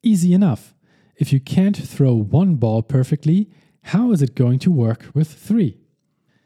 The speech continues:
Here are several helpful bits of advice to get you going. Stand up straight, don't sit. You have more control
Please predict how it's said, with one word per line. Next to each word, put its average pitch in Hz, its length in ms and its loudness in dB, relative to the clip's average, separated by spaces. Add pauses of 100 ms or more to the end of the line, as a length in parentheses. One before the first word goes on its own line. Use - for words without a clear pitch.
(260)
Here 233 360 0
are 135 240 2
several 180 500 2
helpful 170 560 0
bits 156 340 -2
of 151 140 -6
advice 127 420 -2
to - 100 -6
get 123 260 -4
you 120 60 -2
going. 107 440 -2 (680)
Stand 131 440 -2
up 135 160 -2
straight, - 600 -2
don't 131 300 0
sit. - 400 -10 (500)
You 135 140 2
have 147 160 0
more 180 300 2
control 165 560 2